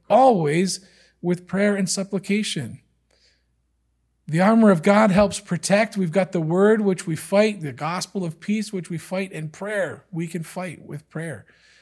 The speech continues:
to see victories won. That battle that is in the heavenly realm is only won through prayer. It's not like we can suit up and say, Hey, God, I've got my gear, throw me into the heavens and let's fight, because that's not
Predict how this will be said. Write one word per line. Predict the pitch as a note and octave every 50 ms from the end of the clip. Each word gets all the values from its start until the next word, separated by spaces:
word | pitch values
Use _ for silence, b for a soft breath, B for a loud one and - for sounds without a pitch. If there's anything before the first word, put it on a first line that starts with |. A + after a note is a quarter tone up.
| b b b
to | - - C#3
see | - - - G3+ G3+ F#3 E3+ E3 E3 D#3+ b b b b b b b _ -
victories | D3 D3+ D3+ D3+ - D#3+ D#3 C#3+ C#3+
won. | C3+ D#3 E3+ E3+ D3+ B2 B2+ - b b b b b b
That | - D3+ C#3+ C3+ C#3
battle | C#3+ D3 C#3 D#3 E3+ F3 E3+ D#3
that | D3 C3+ C3+ -
is | E3 E3 D3+ D3
in | E3+ D#3+ E3
the | D3+
heavenly | - - - E3+ D#3+ E3+ E3 D3+ C#3
realm | C3+ C#3+ D#3+ F3 F3 E3 D3+ C#3 C#3 C3+ D3 D#3 _ _ _ _ _ _ _ _ _ _ _ _ _ _
is | - D3+ D3 C#3 D#3
only | E3 F#3 G#3 G3+ F3 D3+
won | C3+ C#3 D#3+ F#3 F#3 E3 D3+ D#3 D#3+ D#3 - b b b b b b b b b b
through | - - D3 C#3
prayer. | - - G3 F#3 E3
It's | D3 - -
not | G3 G#3 G#3+
like | G#3 F#3 D3
we | G3+ G3+
can | G3+ G3
suit | - - - G3+ G3+ F#3+
up | F#3+ G#3 F#3+ A2 - - - _ _ _ _ _ _ _ _ -
and | D#3+ D#3+
say, | - - E3+ E3
Hey, | F#3+ A3+
God, | F#3+ F#3+ F3+ F#3+ G3+ F3+ - _ _ _ _ _ -
I've | - E3+ F3+
got | F3 G3 E3+ F#3
my | F3+ F3
gear, | D#3 D3 G3 G#3 F#3+ D#3 C3 C#3+ - _ _ _ _
throw | - F3+ F#3+ F#3+
me | F#3+ F#3+ F#3
into | F#3 F3+ F3
the | F3 D#3+
heavens | D#3 F3 F3+ E3+ E3 D3 B2 C3+
and | C#3+ C#3+
let's | D3 D#3 -
fight, | - - F#3 F#3 E3 C#3+ D3
because | E3 D3+ - F3+ E3 D#3+ D#3+ - - -
that's | E3+ D3+ D#3 D#3 - - -
not | F#3+ F3+ F3 E3 -